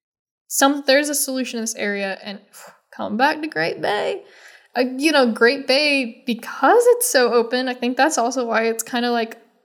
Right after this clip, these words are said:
overwhelming. It just feels like too much because it's not so guided that actually, like,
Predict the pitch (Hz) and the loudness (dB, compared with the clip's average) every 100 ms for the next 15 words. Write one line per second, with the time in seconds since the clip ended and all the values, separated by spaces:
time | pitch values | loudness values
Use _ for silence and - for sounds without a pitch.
0 | - 233 262 254 254 233 208 220 233 208 | 2 4 4 4 2 2 2 0 0 -2
1 | - - 226 - 247 220 208 214 - 262 | -6 -6 -8 -4 -2 -2 -4 -10 -12 -6
2 | 247 240 214 226 - - - - _ _ | -4 -2 0 0 0 -8 -16 -16 _ _
3 | - _ - 240 240 240 240 233 247 240 | -20 _ -6 -2 -2 -2 -2 2 2 2
4 | 254 233 214 208 208 233 226 208 202 202 | 0 0 -2 0 2 2 0 -4 -4 -4
5 | 208 - 226 214 208 - - - | -4 -6 -6 -6 -4 -4 -6 -10